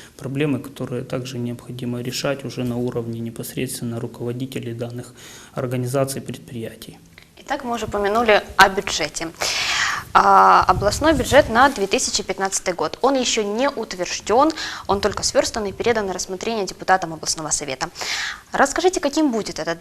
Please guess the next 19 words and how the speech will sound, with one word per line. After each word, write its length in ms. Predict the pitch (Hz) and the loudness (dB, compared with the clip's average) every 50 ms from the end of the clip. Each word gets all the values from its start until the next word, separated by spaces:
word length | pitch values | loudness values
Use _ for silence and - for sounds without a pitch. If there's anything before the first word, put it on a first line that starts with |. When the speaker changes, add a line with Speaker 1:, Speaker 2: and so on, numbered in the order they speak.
| - | -8
Speaker 2:
бюджет? 380 | - 160 - - 175 151 139 - - - - - _ - | -12 -10 -8 -6 -6 -4 -6 -6 -10 -16 -20 -20 _ -10
Известна 500 | - 185 - 214 214 285 349 349 - 311 | -8 -6 -4 0 2 4 4 4 2 0
ли 80 | 262 254 | 0 0
уже 160 | 233 226 247 | 0 0 -2
на 100 | 240 233 | -4 -4
сегодняшний 560 | 220 - 220 214 240 269 247 233 - 240 220 | -4 -4 -2 -2 -2 -2 -2 -4 -8 -6 -6
день 180 | 196 220 214 208 | -4 -4 -4 -4
статья 360 | 214 - 202 - - 233 240 | -6 -8 -8 0 4 6 6
доходов 540 | 233 220 214 - - 185 175 175 180 185 190 - - | 6 4 2 -2 -2 -2 -2 0 0 -2 -2 -2 -6
и 140 | 180 185 | -6 -4
статья 440 | 180 - - 175 180 - 208 214 226 | -6 -6 -8 -8 -4 2 4 6 6
расходов? 640 | 214 214 - - - - - 175 160 156 - 151 151 _ - | 6 4 2 -2 -4 -4 -4 -4 -4 -4 -6 -8 -8 _ -6
Будут 220 | 220 233 254 - | -4 -4 -4 -4
ли 60 | 220 | -6
защищены, 420 | 208 196 190 - - 196 185 214 208 - | -8 -6 -6 -8 -8 -8 -8 -10 -10 -10
защищены 560 | 220 185 202 190 - - - - 208 220 233 | -8 -8 -8 -8 -8 -8 -8 -8 -6 -6 -8
все 260 | 233 - - - 214 208 | -8 -8 -6 -4 -4 -4
социальные 640 | 214 208 - - 233 208 190 175 175 175 185 202 | -6 -6 0 4 6 6 6 6 4 0 -4 -4
статьи? 500 | 214 - - 262 262 - - 269 285 285 | -4 -4 -4 -6 -4 -4 -4 -4 -4 -4